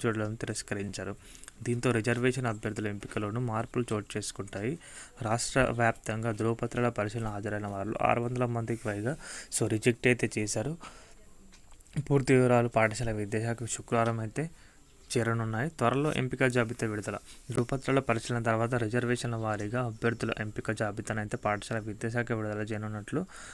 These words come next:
అధికారులు ప్రకటించారు. వారం రోజుల్లో ఈ జాబితాను విడుదల చేశామని వెల్లడించారు. So, కట్ ఆఫ్ మార్కులతో పాటు ఎంపికైన అభ్యర్థుల జాబితాను పారదర్శకంగా విడుదలైతే చేయనున్నట్లుగా, so, తెలిపారు. So, దాదాపుగా పోస్టులు అయితే మిగిలిపోయినాయి చాలానే.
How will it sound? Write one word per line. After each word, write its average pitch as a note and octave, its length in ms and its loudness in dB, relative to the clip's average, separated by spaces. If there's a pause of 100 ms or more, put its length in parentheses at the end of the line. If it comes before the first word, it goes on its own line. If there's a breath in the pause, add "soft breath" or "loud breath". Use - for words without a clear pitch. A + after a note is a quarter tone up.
(160 loud breath)
అధికారులు A2+ 480 2
ప్రకటించారు. A2 760 0
వారం B2 420 2
రోజుల్లో A#2+ 340 2
ఈ A#2 120 -4
జాబితాను G#2+ 520 -2
విడుదల G#2 360 -4
చేశామని A2 380 -4
వెల్లడించారు. G#2 580 -4 (520 loud breath)
So, C#3 160 2
కట్ B2 200 6
ఆఫ్ B2 160 0
మార్కులతో B2 440 4
పాటు A#2 300 2
ఎంపికైన A#2 480 0
అభ్యర్థుల G#2+ 520 -2
జాబితాను G#2 640 -4 (380 loud breath)
పారదర్శకంగా A#2+ 680 2
విడుదలైతే A2 460 0
చేయనున్నట్లుగా, G#2+ 920 -2 (360 loud breath)
so, C3 180 -4
తెలిపారు. A2+ 400 -2
So, A#2 180 -4
దాదాపుగా A2+ 500 -2
పోస్టులు A#2+ 420 -2
అయితే C3 140 -2
మిగిలిపోయినాయి A#2 640 -2 (320)
చాలానే. A2 280 0